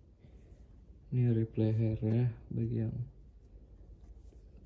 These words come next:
nah, ini teman-teman kalau bisa lihat agak kotak-kotak. Sepengalaman saya kalau,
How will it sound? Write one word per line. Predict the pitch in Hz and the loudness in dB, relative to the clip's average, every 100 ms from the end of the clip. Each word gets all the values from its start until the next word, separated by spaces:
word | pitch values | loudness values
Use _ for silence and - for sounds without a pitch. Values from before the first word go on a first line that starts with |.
| - - - - - - - - - - - - - - - - - - - - - - - - - - - - - | -20 -20 -20 -20 -20 -20 -20 -20 -20 -20 -20 -20 -20 -20 -20 -20 -20 -20 -20 -20 -20 -20 -20 -20 -20 -20 -20 -14 -2
nah, | 120 | 2
ini | 120 131 | 4 4
teman-teman | 135 120 123 127 139 | 4 4 4 4 2
kalau | 143 123 123 117 | 2 4 6 6
bisa | 117 113 - 113 | 4 2 2 6
lihat | 110 117 131 - | 8 6 4 2
agak | 113 107 - - - - - - | 4 2 0 -12 -20 -16 -14 -12
kotak-kotak. | - 113 - 110 - 110 - - 110 - - - - - - - - - - - - - - - _ _ - - _ _ _ _ - - - - - - - - - - - - - | -2 -2 0 -4 0 -2 -2 -4 -4 -6 -20 -20 -20 -20 -14 -12 -12 -6 -6 -6 -14 -20 -20 -20 _ _ -20 -20 _ _ _ _ -20 -20 -20 -20 -20 -20 -20 -20 -20 -20 -20 -20 -16
Sepengalaman | - - - 113 113 117 117 117 120 | -8 -4 4 6 8 8 8 6 6
saya | 127 135 | 4 4
kalau, | 135 123 120 113 151 | 4 4 4 2 0